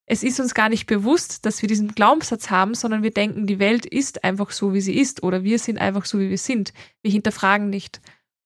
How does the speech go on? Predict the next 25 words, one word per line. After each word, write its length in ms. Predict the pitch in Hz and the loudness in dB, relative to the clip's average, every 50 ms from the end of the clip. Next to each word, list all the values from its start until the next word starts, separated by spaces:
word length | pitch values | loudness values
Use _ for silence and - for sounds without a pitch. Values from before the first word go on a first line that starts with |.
| _ _ _ _ - | _ _ _ _ -14
Soweit 720 | - - - 220 196 208 208 208 214 226 240 254 262 - | -8 -4 -2 2 4 6 8 8 8 8 6 4 4 0
ich 340 | - - 233 - - - - | -2 -4 -4 -4 -6 -6 -4
mich 300 | 226 226 240 233 - - | 0 0 0 0 2 0
jetzt 300 | 240 226 - - - 220 | 0 0 0 -2 -4 -2
richtig 280 | 247 247 - - 254 262 | -2 -2 -2 -2 0 0
erinnere, 720 | 226 - 233 240 233 233 220 208 208 208 214 226 226 - - - | 2 2 2 2 2 2 2 4 4 4 4 2 0 -2 -6 -10
sind 460 | - - - 226 220 214 214 208 - _ - - _ _ | -10 -6 -2 -2 0 0 -2 -4 -8 _ -20 -20 _ _
fünfundneunzig 800 | - 294 294 302 - - 285 262 247 240 240 240 - 254 254 - | -2 0 0 0 0 -2 -2 0 0 0 0 -2 -4 -6 -8 -6
Prozent 580 | - 240 240 - - 220 214 214 226 226 - | -6 -6 -4 -2 -2 -2 -2 -2 -2 -4 -6
unserer 400 | - - 226 220 220 220 214 214 | -6 -4 -2 -2 -2 0 0 -2
Gedanken 400 | 202 208 - 202 202 202 - - | -2 0 0 0 0 0 -2 -4
im 140 | 220 208 196 | -4 -4 -4
Unterbewusstsein. 840 | 226 233 - 226 196 185 180 185 185 - - - 196 - - 202 - - - - _ _ _ _ | -4 -2 -2 -2 -2 -2 -2 -4 -6 -8 -8 -8 -8 -8 -8 -10 -14 -18 -20 -20 _ _ _ _
Das 120 | - 208 - | -4 2 4
heißt, 300 | 226 214 220 226 - - | 6 6 6 4 0 -6
es 180 | - - - | -12 -10 -4
gibt 220 | - 269 254 - 254 | -2 -2 -2 0 0
nur 100 | 262 254 | 0 0
fünf 320 | 254 294 294 302 302 - | 2 2 0 0 -2 -2
Prozent, 600 | - 311 302 - - 240 220 226 254 269 - - - | -2 -2 -2 0 0 0 0 0 -2 -6 -4 -2 0
die 80 | 233 | 2
wir 100 | 226 233 | 2 2
wirklich 300 | 226 262 262 269 262 - | 2 0 0 -2 -2 0
bewusst 560 | - 220 202 240 339 392 - - - - - | -2 0 2 2 2 0 0 -4 -12 -6 -2
denken, 480 | - 190 185 185 180 170 196 214 254 | 0 0 0 0 -2 -4 -4 -4 -6